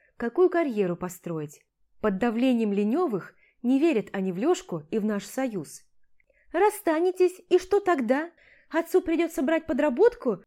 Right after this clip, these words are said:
чтобы тебя доучивать. Уже возраст не тот, а учиться еще сколько. Поздно ты решила поступать, дочка. Смирилась бы. Курсы какие-то нашла трехмесячные. А лучше одумалась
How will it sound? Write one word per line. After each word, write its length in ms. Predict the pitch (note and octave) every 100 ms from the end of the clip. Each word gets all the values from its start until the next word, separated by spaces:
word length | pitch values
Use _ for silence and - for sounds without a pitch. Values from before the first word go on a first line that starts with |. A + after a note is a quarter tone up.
| _
чтобы 280 | - C4 D#4+
тебя 240 | E4 D4+
доучивать. 640 | C4+ E4+ C4+ - F#3 D#3+ - _ -
Уже 240 | G4 F#4
возраст 460 | F#4+ A4+ A#3+ A#3 -
не 120 | C#4+
тот, 360 | D4+ C#4+ F#3 - _ _
а 140 | C#4 D4+
учиться 440 | C#4+ - G#4 -
еще 340 | A3+ A3 - E4+
сколько. 680 | - A4 F#4 - F#3+ D#3 - _ -
Поздно 340 | G4+ C#4+ A3
ты 140 | A3
решила 340 | B3 B3 F#4+ E4
поступать, 600 | C4 - E4 C#4 G3+ F3+
дочка. 500 | A#3+ G3 - F3 D3+ _ _ _ -
Смирилась 600 | - F#4+ G4 F#4+ B3+ F#3
бы. 300 | F3+ E3+ D3+ _ _ _
Курсы 340 | - F#4+ - E4+
какие-то 380 | D#4 D#4 D#4+
нашла 300 | C#4+ C#4+ D4
трехмесячные. 960 | C#4+ D4 - D4 B3+ A#3 - A3 G#3+ G#3 _ _ _ _
А 120 | -
лучше 320 | D4 G4+ G4+ C4
одумалась 760 | B3 G#3+ F#4 F#4+ A3 F3 -